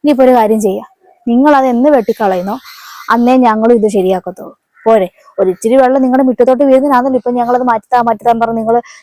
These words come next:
നാഴിക നാപ്പോട്ട് ഇവിടെ കയറി ഇറങ്ങുന്നത്. അപ്പോ നിങ്ങൾ തന്നെ വഴി വെച്ചെന്നതാ. ഒരു കാര്യം ചെയ്യ്, നിങ്ങളുടെ ആ പു-, പുളിമരം അങ്ങ് വെട്ടിമാറ്റി.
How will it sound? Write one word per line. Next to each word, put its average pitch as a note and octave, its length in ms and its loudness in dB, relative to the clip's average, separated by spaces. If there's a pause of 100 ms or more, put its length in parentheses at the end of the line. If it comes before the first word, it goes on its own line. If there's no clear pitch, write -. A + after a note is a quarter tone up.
(100)
നാഴിക A3 260 0
നാപ്പോട്ട് A3+ 400 0
ഇവിടെ G#3+ 220 0
കയറി G3+ 220 0
ഇറങ്ങുന്നത്. F#3+ 460 -4 (500)
അപ്പോ G#3 200 -2 (500)
നിങ്ങൾ A3 220 0 (100)
തന്നെ D4 180 2
വഴി B3+ 140 4
വെച്ചെന്നതാ. F#3+ 420 -2 (560)
ഒരു D4 120 -4
കാര്യം F#3 220 -2
ചെയ്യ്, E3 140 -20 (140)
നിങ്ങളുടെ C#4 240 0
ആ G3+ 100 -2
പു-, G3 180 -4
പുളിമരം F#3+ 320 -4
അങ്ങ് F3+ 180 -6
വെട്ടിമാറ്റി. F#3 440 -18